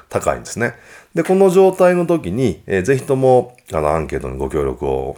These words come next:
お願いできますかということで、えー、アンケートに答えてもらうと。これ非常に大事です。で、このアンケートなんですけれども、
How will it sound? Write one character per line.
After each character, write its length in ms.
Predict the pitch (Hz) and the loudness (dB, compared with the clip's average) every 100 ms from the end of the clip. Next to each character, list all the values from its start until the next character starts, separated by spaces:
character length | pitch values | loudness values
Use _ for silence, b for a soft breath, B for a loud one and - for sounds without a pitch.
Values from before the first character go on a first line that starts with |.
| - | -12
お 60 | 82 | -8
願 140 | 69 64 | -6 -6
い 40 | |
で 80 | 71 | -10
き 120 | 69 | -10
ま 120 | 67 | -8
す 100 | - | -8
か 160 | - 95 | 0 0
と 140 | - | 0
い 40 | 73 | -10
う 60 | |
こ 120 | 71 73 | -10 -12
と 120 | 76 | -2
で、 220 | 143 - B B B | 0 0 B B B
え 160 | 73 71 | -8 -4
ー、 60 | |
ア 60 | 73 | -4
ン 120 | 67 | -6
ケ 100 | - | -10
ー 20 | |
ト 140 | 73 220 | -2 0
に 220 | 143 - _ | 0 -6 _
答 220 | - 73 | -8 -6
え 60 | - | -6
て 80 | |
も 80 | 60 | -10
ら 60 | - | -16
う 100 | - | -18
と。 120 | - _ B | -20 _ B
こ 80 | 208 | 2
れ 60 | |
非 80 | 147 | 2
常 200 | 92 80 | 0 -6
に 100 | 71 | -6
大 220 | 67 64 | -10 -10
事 80 | 60 | -12
で 80 | - | -14
す。 280 | - - B B B B B | -14 -14 B B B B B
で、 60 | 180 | 2
こ 120 | 196 | 4
の 80 | 208 | 6
ア 80 | |
ン 160 | 262 226 | 4 0
ケ 220 | - 120 | 0 2
ー 40 | 95 | 2
ト 100 | 85 | 0
な 160 | 76 | -6
ん 80 | 71 | -8
で 100 | 67 | -10
す 120 | 65 - | -12 -8
け 60 | |
れ 80 | 73 | -8
ど 100 | 69 | -6
も、 400 | 98 113 71 - | 2 2 2 -2